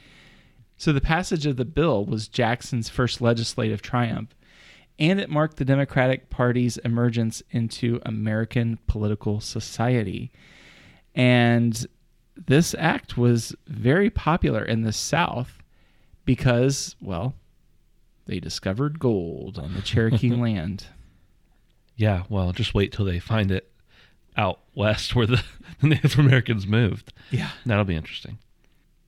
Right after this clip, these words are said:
Speaker 2: The state of Georgia did become involved with some different disputes, and some of them were even taken up to the Supreme Court. And realistically,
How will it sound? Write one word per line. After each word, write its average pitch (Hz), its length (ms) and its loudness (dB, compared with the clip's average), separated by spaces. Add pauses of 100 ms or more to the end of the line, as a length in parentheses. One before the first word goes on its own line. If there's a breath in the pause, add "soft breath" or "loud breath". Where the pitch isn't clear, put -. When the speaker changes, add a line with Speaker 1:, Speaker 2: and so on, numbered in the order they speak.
Speaker 2:
The 151 120 2
state 175 260 0
of 151 100 0
Georgia 120 460 4
did 117 300 0
become 110 460 0
involved 101 560 0
with 101 120 -2
some 110 200 -2
different 104 420 -2
disputes, - 640 -2 (340 loud breath)
and 131 300 0
some 190 180 2
of 254 60 0
them 180 120 2
were 139 120 2
even 127 480 0
taken 127 260 0
up 120 140 -4
to 135 80 -4
the 120 80 -2
Supreme 104 400 -6
Court. - 420 -4 (480 loud breath)
And 110 520 2 (160)
realistically, 117 920 0